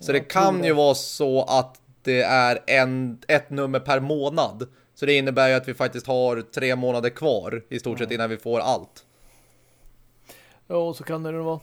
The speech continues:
Speaker 2: Så nästa år då får jag ta tag i det helt enkelt.
Speaker 1: Ja, men absolut. Då ska jag se till att läsa den en gång till då, skulle jag säga. Jag ska först läsa den när volym, nästa volym kommer, och sen går jag nog igenom en, en vända till, så ska vi nog kunna diskutera det där ordentligt.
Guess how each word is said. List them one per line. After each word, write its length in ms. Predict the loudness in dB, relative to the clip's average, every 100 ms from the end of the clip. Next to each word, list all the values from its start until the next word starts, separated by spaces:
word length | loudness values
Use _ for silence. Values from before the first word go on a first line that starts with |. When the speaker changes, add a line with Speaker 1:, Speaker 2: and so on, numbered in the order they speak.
| _
Speaker 2:
Så 360 | -6 -2 0 -2 _ -2
nästa 400 | 2 2 2 2
år 100 | 2
då 100 | 2
får 220 | -2 -2
jag 220 | -2 -4
ta 80 | -6
tag 160 | -10 -10
i 60 |
det 80 | -10
helt 160 | -12 -14
enkelt. 380 | -18 -20 -20 -20 _ _ _ _
Speaker 1:
Ja, 360 | -4 -2 0 0
men 340 | 0 -2 -4 -2
absolut. 540 | -2 -2 -2 -2 2
Då 400 | 4 6 6 2 -2
ska 200 | 0 2
jag 100 | 2
se 60 |
till 120 | 0 2
att 60 |
läsa 280 | 2 2 2
den 100 | 0
en 80 | -2
gång 140 | -4
till 260 | -2 -2 0
då, 200 | -2 -2
skulle 180 | -4 -6
jag 80 |
säga. 240 | -4 -4 -4 _ _ _
Jag 120 | -10 -4
ska 120 | 0
först 220 | 2 4
läsa 220 | 2 2
den 120 | 0
när 80 | -2
volym, 380 | -2 -2 -4 -4
nästa 340 | -4 -4 -2 -4
volym 300 | -2 -2 -2
kommer, 260 | -4 -4
och 60 | -4
sen 200 | -4 -4
går 100 | -2
jag 80 | 0
nog 120 | 0
igenom 340 | -2 -2 -2 -4
en, 200 | -6 -6
en 120 | -4
vända 260 | -2 -2 -2
till, 220 | -2 -4
så 120 | -6
ska 120 | -10 -8
vi 80 |
nog 140 | -8 -6
kunna 140 | -6
diskutera 460 | -6 -8 -6 -4 0
det 60 |
där 160 | 0 0
ordentligt. 380 | 0 -4 -6